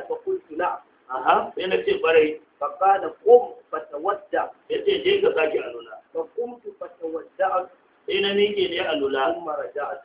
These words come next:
Speaker 2: Sai na dawo.
Speaker 1: Na'am.
Speaker 2: Wato abin da ya faru, gane ko? Ya ce ni, ni, ni, ni, wato malami na,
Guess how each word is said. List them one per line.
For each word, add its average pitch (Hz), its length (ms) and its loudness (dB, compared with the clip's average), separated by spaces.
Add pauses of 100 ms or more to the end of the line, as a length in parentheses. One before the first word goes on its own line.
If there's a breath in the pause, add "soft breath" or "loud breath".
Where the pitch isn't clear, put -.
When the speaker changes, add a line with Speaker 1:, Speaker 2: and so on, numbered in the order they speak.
Speaker 2:
Sai 151 160 -2
na 147 120 0
dawo. 139 420 0 (160)
Speaker 1:
Na'am. 160 260 -2
Speaker 2:
Wato 160 480 4
abin 214 300 4
da 220 80 8
ya 208 120 8
faru, 156 440 4 (1300)
gane 175 380 6
ko? - 200 -2 (460)
Ya 381 180 -2
ce - 460 2 (180)
ni, 214 420 -4
ni, 208 320 -10
ni, 214 220 -18
ni, 196 160 -12
wato 165 340 2
malami 165 560 4
na, 147 220 4